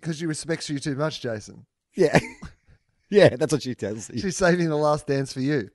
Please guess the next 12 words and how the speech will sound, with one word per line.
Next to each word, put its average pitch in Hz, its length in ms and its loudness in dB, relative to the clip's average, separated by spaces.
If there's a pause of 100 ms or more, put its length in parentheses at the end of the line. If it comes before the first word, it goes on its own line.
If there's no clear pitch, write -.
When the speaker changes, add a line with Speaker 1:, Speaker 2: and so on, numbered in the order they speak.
(500)
Speaker 1:
So 160 300 2
Nisa 185 460 0
refuses 143 600 -2
to 120 80 -10
dance 107 300 -8
with 98 120 -10
them. 92 180 -16 (600)
One 170 180 2
of 185 80 6
Speaker 2:
Right. 190 100 -2
Speaker 1:
Jason's 147 440 -2
friends 139 640 -8